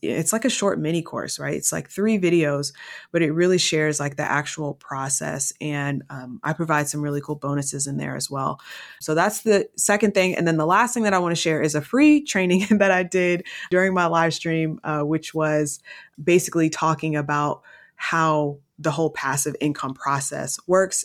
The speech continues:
and creating a digital product. And that's a free thing. So I will share,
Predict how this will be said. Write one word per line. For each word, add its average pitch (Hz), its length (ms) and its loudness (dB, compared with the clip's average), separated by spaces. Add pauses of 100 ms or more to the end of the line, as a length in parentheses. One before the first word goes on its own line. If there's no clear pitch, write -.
and 156 180 0
creating 147 440 -4
a 143 300 -8 (120)
digital 147 280 -2
product. 139 420 -6
And 147 120 -6
that's 143 200 -6
a 147 40 -8
free 139 220 -6
thing. - 240 -10
So 147 280 -2 (440)
I 170 140 4
will 190 120 4
share, 170 540 4